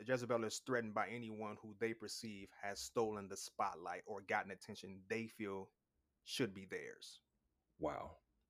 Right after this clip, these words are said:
Speaker 1: Yeah.
Speaker 2: <laughs>
Speaker 1: Yeah.
Speaker 2: Look at me.
Speaker 1: Exactly. It's, it's the "look at me."
Speaker 2: <laughs>
Speaker 1: Yeah. It's the "look at me." Uh, here's,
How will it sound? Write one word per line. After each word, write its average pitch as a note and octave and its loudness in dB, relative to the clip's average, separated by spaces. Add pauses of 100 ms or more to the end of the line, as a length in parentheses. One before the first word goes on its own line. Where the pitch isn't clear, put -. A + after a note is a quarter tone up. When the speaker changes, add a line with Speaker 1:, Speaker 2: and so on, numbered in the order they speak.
(840)
Speaker 1:
Yeah. A2 0 (640)
Speaker 2:
<laughs> B2 12 (960)
Speaker 1:
Yeah. A#2+ 2 (1500)
Speaker 2:
Look G#2 8
at G#2 12
me. F#2+ 8 (760)
Speaker 1:
Exactly. C3 12 (140)
It's, F#3 12
it's C#3 12
the B2+ 12
"look C3 12
at A#2 6
me." A2+ 12 (260)
Speaker 2:
<laughs> C#3+ 12 (180)
Speaker 1:
Yeah. A#2+ 10 (1400)
It's - -12
the A#2+ 0
"look A#2 4
at G#2+ 4
me." F#2+ -2
Uh, F#2+ -2
here's, A#2 0